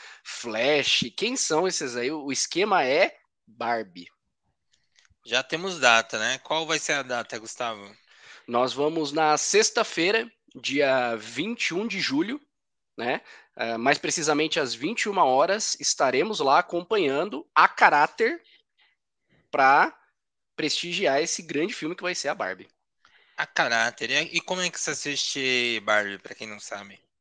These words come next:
Speaker 1: Olha, o jeito certo de assistir a Barbie é munido de alguma indumentária rosa, né? De preferência mais de uma aí, é tipo uma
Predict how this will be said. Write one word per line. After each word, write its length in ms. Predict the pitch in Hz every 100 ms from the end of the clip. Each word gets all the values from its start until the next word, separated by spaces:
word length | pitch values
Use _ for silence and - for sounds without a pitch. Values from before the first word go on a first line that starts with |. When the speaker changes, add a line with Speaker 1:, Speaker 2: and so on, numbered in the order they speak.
| _ _ - - - - -
Speaker 1:
Olha, 260 | 196 147
o 60 | 135
jeito 320 | 160 185 208
certo 800 | - - 156 185 165 - 113 98 _ -
de 100 | 110
assistir 360 | - - 110
a 40 | 98
Barbie 460 | 107 127 117 98 - - - - - _ -
é 640 | 131 131 123 120 117 113 120
munido 580 | 139 180 185 208 180
de 220 | 151 156 147
alguma 680 | 135 135 139 131 123 117
indumentária 720 | 113 127 156 151 127 135 120 117
rosa, 520 | 123 123 139 165 262 - _ _ _ _ -
né? 300 | 117 123 277 _ -
De 80 |
preferência 460 | 107 120 131 127 139
mais 380 | 113 123 165 160
de 180 | 117 123
uma 280 | 135 160
aí, 220 | 113 156 135
é 120 | 117
tipo 340 | - - 135
uma 500 | 120 113 113 107 107